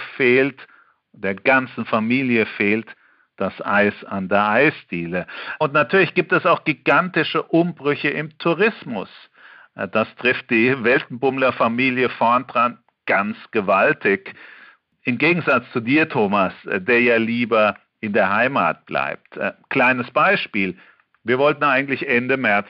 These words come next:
nach Portugal fliegen. Ja, ke-, keine Überraschung. Daraus ist nichts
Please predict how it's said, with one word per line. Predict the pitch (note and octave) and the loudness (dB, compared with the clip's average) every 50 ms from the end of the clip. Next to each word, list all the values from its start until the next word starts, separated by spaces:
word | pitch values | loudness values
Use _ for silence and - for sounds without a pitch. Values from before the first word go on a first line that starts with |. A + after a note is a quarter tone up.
| - - | -8 -6
nach | C3+ B2+ B2 - | -4 -4 -4 -4
Portugal | - D#3+ F3 G3+ - G#3 E3+ F3+ D#3 C3+ A#2+ | -4 -4 -4 -2 -4 -4 -2 -2 0 0 -2
fliegen. | - - - G#2 G2+ G2 F#2 F#2+ F2+ F2+ - _ _ _ _ _ _ _ | -4 -6 -6 -4 -4 -4 -4 -6 -10 -12 -16 _ _ _ _ _ _ _
Ja, | G#2+ G2 F#2 F2+ E2+ F2 - _ - | -20 -20 -16 -16 -16 -16 -18 _ -8
ke-, | - A#2 G#2 - - - - - _ - - - | -4 -4 -4 -4 -6 -10 -18 -20 _ -20 -14 -10
keine | - - - G#3 F3 F3 | -4 0 0 2 2 2
Überraschung. | F3+ D#3 D#3 D3 B2 - - F3+ - - A#2 C#3 D#3 - - - - - - _ | 2 2 2 2 4 4 2 2 0 0 -2 -2 -2 -6 -14 -18 -20 -20 -8 _
Daraus | - B2+ C3+ C3 C#3+ D3 C#3+ - F#3 | 2 2 4 4 4 2 2 0 -2
ist | - F3 D3+ - - | -4 -2 -2 -2 -4
nichts | - C#3 C#3+ C3 - - | -4 -6 -6 -6 -6 -12